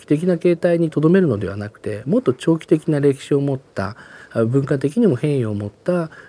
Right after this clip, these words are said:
持続的に継続してきた人間の生活スタイルとして再評価することを一つのテーマにしています。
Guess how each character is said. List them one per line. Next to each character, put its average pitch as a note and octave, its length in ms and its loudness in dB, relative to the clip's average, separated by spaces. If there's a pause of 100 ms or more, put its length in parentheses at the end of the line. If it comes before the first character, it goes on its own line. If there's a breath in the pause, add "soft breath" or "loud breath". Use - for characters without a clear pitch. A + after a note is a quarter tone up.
持 C3+ 100 -2
続 E3+ 220 2
的 G3 220 -2
に F#3 100 2
継 F#3 200 0
続 E3+ 200 -2
し - 20 -18
て D#3+ 120 -2
き - 40 -20
た - 220 -8 (100)
人 A#2+ 160 -2
間 A#2 120 0
の B2 80 0
生 A2+ 160 -2
活 A2 180 -6
ス - 40 -18
タ G#2+ 100 -4
イ - 20 -6
ル G2 60 -8
と - 120 -18
し - 100 -20
て - 100 -16
再 F3+ 220 -2
評 G#3+ 140 4
価 C3 140 -4
す - 100 -10
る G#2 100 -6
こ G#2 120 -10
と - 140 -4
を E3 260 -2
一 - 160 -2
つ - 100 -8
の G2+ 280 -12
テ C3+ 100 -2
ー A#2 60 2
マ G#2 80 -4
に G#2 80 -8
し - 80 -12
て - 100 -10
い G2+ 60 -10
ま A2 100 -12
す。 - 140 -20